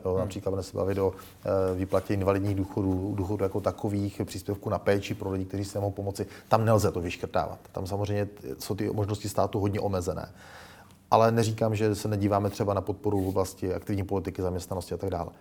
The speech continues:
Speaker 1: Ale kde vidím velký prostor, jsou rezorty, které měly třeba doteď poměrně štědré národní dotační tituly,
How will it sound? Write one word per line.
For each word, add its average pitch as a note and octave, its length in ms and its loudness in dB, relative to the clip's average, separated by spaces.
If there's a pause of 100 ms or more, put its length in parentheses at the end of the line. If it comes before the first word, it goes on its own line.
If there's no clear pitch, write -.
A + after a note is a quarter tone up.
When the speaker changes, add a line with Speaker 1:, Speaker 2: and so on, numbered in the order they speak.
(120)
Speaker 1:
Ale F#2 440 6
kde G2 160 0
vidím F#2+ 220 0
velký F#2 240 0
prostor, F#2+ 480 -4 (440)
jsou G#2 320 2
rezorty, G2 400 2
které G#2 200 0
měly G#2 180 0
třeba G#2 160 -2
doteď G2+ 340 -2
poměrně G#2 360 0
štědré G#2 360 -2
národní G2+ 340 0
dotační G#2+ 360 0
tituly, B2+ 320 0